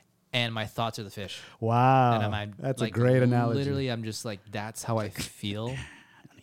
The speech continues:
Speaker 2: eat that bitch.
Speaker 1: M-, uh, like, ninety-five percent of my fucking day.
Speaker 2: Interesting.
Speaker 1: And
Speaker 2: Wow.
Speaker 1: people are just like,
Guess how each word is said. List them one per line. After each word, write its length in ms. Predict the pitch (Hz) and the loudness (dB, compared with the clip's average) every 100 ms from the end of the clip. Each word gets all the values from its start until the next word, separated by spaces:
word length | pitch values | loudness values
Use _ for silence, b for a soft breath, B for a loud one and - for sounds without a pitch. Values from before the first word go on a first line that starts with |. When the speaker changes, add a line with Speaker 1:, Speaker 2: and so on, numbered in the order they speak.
| _ | _
Speaker 2:
eat 100 | - | -20
that 140 | - | -20
bitch. 220 | _ _ _ b b b b b b b b - | _ _ _ b b b b b b b b -6
Speaker 1:
M-, 160 | 110 131 | -4 -2
uh, 120 | 110 | -2
like, 240 | 95 95 - - | -4 -6 -14 -10
ninety-five 800 | 110 104 104 104 101 - 101 95 | -4 -2 -2 -4 -10 -6 -4 -4
percent 280 | 95 - 92 | -6 -6 -4
of 60 | |
my 260 | 90 87 87 87 _ _ _ | -4 -8 -12 -16 _ _ _
fucking 300 | - - 87 | -8 -8 -6
day. 300 | 85 82 - _ | -8 -8 -12 _
Speaker 2:
Interesting. 720 | 120 113 - 98 - 87 87 - - | -4 -2 -4 -8 -10 -12 -14 -16 -10
Speaker 1:
And 120 | 95 | -4
Speaker 2:
Wow. 120 | 117 | -2
Speaker 1:
people 140 | 110 107 | -2 -4
are 140 | 101 | -6
just 240 | 95 - | -8 -10
like, 400 | 107 92 90 - | -8 -10 -12 -18